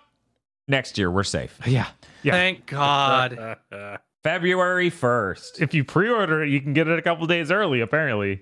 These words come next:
Speaker 2: I, I saw that when
Speaker 3: Uh,
Speaker 2: I
Speaker 3: I
Speaker 2: went
Speaker 3: might
Speaker 2: to go.
Speaker 3: do, I might actually do that. I'm bu-, I'm fucking buying it anyway. Oh, but that would be digital, so never mind.
Speaker 2: Yeah. Yeah, no, the, the digital part does scare me, but at the same time, there's so many things. If I get this a few days early. <laughs>
Speaker 1: Uh-huh.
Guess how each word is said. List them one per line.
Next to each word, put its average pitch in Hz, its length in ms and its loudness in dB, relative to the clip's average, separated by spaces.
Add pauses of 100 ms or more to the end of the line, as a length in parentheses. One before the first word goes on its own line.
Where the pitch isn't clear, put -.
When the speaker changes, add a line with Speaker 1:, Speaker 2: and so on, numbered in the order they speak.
(140)
Speaker 2:
I, 113 220 -4
I - 40 -2
saw 120 180 2
that 110 180 0
when 104 80 -2
Speaker 3:
Uh, 101 40 0
Speaker 2:
I - 20 0
Speaker 3:
I 101 40 0
Speaker 2:
went 104 100 0
Speaker 3:
might 135 60 -2
Speaker 2:
to 113 60 0
go. 98 220 2
Speaker 3:
do, - 100 -8
I 131 80 -6
might 131 220 -4
actually 123 400 -8
do 131 160 -6
that. 117 160 -12
I'm 117 100 -16
bu-, 123 120 -10
I'm 120 200 -12 (120)
fucking - 360 -16
buying 120 280 -12
it 117 60 -16
anyway. 123 200 -12
Oh, 143 100 2
but 139 100 -4
that 147 100 2
would 139 100 0
be 135 80 -6
digital, 120 320 -8
so - 140 -16
never 117 160 -14
mind. 101 220 -20 (260)
Speaker 2:
Yeah. 123 420 0 (440)
Yeah, 101 260 0
no, 101 240 -2 (120)
the, 107 100 0
the 104 240 -2
digital 104 360 0
part 110 200 -2
does 107 160 -2
scare 104 240 -2
me, 107 120 -6
but 101 100 -2
at - 20 2
the 104 60 0
same 107 200 -4
time, 104 260 -4 (100)
there's 131 160 -6
so 139 100 -8
many 104 160 -4
things. 107 440 -6
If 110 100 -6
I 101 80 0
get 110 160 -4
this 117 140 -4
a - 40 -20
few 117 120 -4
days 92 200 -2
early. 92 400 -4
<laughs> - 40 -20 (460)
Speaker 1:
Uh-huh. 85 420 0